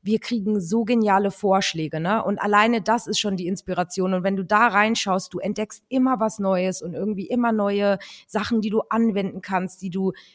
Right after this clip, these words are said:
dir merken kannst, die du weiterempfehlen kannst. Und das ist, glaube ich, alleine deswegen sind wir zwei und Alex noch ein bisschen mehr, ehrlicherweise, äh, in so einem,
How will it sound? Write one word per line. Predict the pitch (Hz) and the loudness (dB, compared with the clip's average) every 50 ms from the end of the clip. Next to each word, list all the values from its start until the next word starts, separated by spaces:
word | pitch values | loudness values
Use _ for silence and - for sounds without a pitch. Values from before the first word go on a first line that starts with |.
| _ _ - | _ _ 0
dir | 214 226 | 2 4
merken | 208 214 220 233 233 - 190 | 4 6 6 4 4 2 0
kannst, | - 190 202 190 - - | -6 -6 -6 -6 -4 -4
die | 202 | -2
du | 202 208 175 208 | -2 0 0 2
weiterempfehlen | 214 226 240 240 233 170 127 175 175 - - 185 170 175 | 2 2 2 0 -2 -2 -2 -4 -6 -4 -2 -2 -2 -2
kannst. | 170 - 185 180 175 180 180 - - | -2 -2 -2 -2 -2 -2 -4 0 0
Und | 156 185 165 190 | 0 2 2 2
das | 208 202 - | 0 0 0
ist, | - - - | -6 -6 -4
glaube | - 185 180 180 170 185 | 0 2 2 2 2 0
ich, | 185 - - | -2 -2 -4
alleine | - 190 190 190 196 202 208 202 175 | -4 0 2 2 2 2 2 0 0
deswegen | 170 214 220 - - 190 208 202 202 196 | 0 -2 -2 -2 -2 -4 -2 -2 -2 -2
sind | 151 196 202 160 | -2 -4 -4 -4
wir | 170 190 180 | -4 -6 -6
zwei | - - - 190 190 196 208 208 - | -6 -4 0 0 2 2 0 0 -2
und | 160 185 - | -4 -6 -4
Alex | 151 180 180 185 180 - | -2 -2 -2 -2 -4 -4
noch | 190 190 170 | -6 -4 -4
ein | 180 175 | -4 -6
bisschen | 151 180 - - 175 175 170 | -6 -8 -6 -4 -2 -2 0
mehr, | 175 180 190 196 | 0 0 0 0
ehrlicherweise, | 175 185 190 196 - 202 185 165 190 196 190 180 196 185 - - - - - - - - _ - | 0 0 0 -2 -2 -4 -2 0 0 0 2 0 0 -2 -2 -6 -20 -20 -20 -20 -20 -20 _ -6
äh, | 202 202 156 156 196 | -4 -4 -2 -2 0
in | 208 214 202 | 0 0 2
so | 165 202 196 147 | 2 2 2 2
einem, | 120 170 185 185 185 190 190 190 190 180 | 2 2 2 2 2 2 0 0 -2 -2